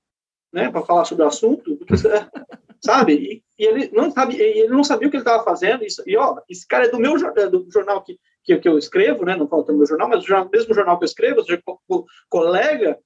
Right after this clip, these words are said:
e eu não tô nem aí, eu vou lá e aponto o dedo na cara dele e falo, cara, você mentiu, você tá errado, pronto.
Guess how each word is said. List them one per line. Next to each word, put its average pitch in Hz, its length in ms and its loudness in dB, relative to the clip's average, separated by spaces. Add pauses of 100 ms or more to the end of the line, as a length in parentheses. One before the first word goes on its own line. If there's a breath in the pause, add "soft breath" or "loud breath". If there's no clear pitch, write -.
(140)
e 415 80 -2
eu 440 60 0
não 285 60 -2
tô 320 100 -2
nem 381 100 -2
aí, 311 220 2
eu 269 100 -2
vou 214 140 0
lá 233 180 0
e 381 60 -4
aponto 285 380 -4
o - 20 -14
dedo 262 160 -2
na 262 100 -2
cara 247 180 -4
dele 233 140 -2
e - 40 -20
falo, 254 140 -4
cara, 262 200 -2
você 196 260 0
mentiu, 226 540 -2
você - 180 -18
tá - 120 -4
errado, 254 500 0
pronto. 233 340 0